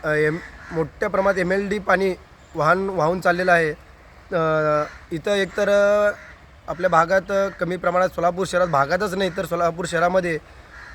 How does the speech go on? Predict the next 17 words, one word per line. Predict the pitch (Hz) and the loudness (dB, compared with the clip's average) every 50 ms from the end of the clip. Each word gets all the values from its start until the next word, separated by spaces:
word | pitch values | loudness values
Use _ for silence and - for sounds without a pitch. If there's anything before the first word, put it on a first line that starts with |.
| - | -8
दोन | 156 165 180 185 170 | -2 -2 -2 -2 -2
तीन | 160 196 196 185 | -2 -4 -2 -2
दिवसाआड | 185 185 165 - 185 185 | -2 0 2 2 2 2
पाणी | 175 175 170 175 | 2 2 2 2
होतं | 180 175 170 | 2 2 2
आधी, | 170 165 160 165 156 | 0 0 0 0 -2
आता | 151 151 165 175 | -2 0 0 -2
चार | 156 - 175 170 170 | 0 2 2 2 0
पाच | 165 - 185 | 0 -4 -6
दिवसाआड | 165 170 147 - 175 175 | -6 -4 -2 -2 -2 -2
करण्यात | 165 170 156 170 170 | -2 -2 -2 0 0
आलेलं | 170 165 165 170 165 165 | 0 0 0 0 0 0
आहे. | 156 143 143 - - - - - - - 185 190 190 190 190 - | 0 -2 -4 -10 -16 -20 -20 -20 -20 -18 -18 -18 -18 -16 -10 -4
येता | 170 165 160 151 190 190 | -2 -2 -2 0 0 0
येता | 190 190 185 - 196 196 196 196 196 196 | 0 0 0 0 0 2 2 2 2 0
पाण्याचं | 190 190 - 185 165 165 175 185 170 190 | -2 -2 -2 -2 0 2 2 0 0 -2
प्रमाण | 185 - 175 170 170 185 190 185 180 | -4 -4 -2 -2 0 0 0 0 -2